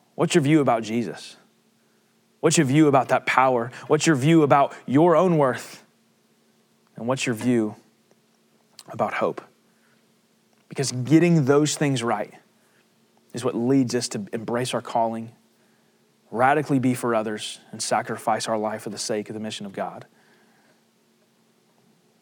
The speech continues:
But we gotta get personal with it, right? Not just what, what does that mean for our church, but what does that really mean for me?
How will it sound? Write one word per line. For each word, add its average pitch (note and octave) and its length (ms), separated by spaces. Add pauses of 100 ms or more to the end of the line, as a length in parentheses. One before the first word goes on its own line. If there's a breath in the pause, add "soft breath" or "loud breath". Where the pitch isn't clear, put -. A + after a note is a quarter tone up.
(840)
But G2+ 100
we A#2 80
gotta A#2+ 160
get A#2 100
personal B2 360
with G2+ 140
it, G#2+ 100
right? B2 220 (2250 soft breath)
Not C#3 180
just C#3 220
what, C3+ 200
what C#3 120
does D3 120
that C#3+ 160
mean D3 220
for C#3 140
our C3+ 100
church, D3 560 (340 loud breath)
but B2 100
what C#3+ 180
does D3+ 140
that D3 160
really C3 260
mean B2 260
for A#2+ 140
me? F#2+ 260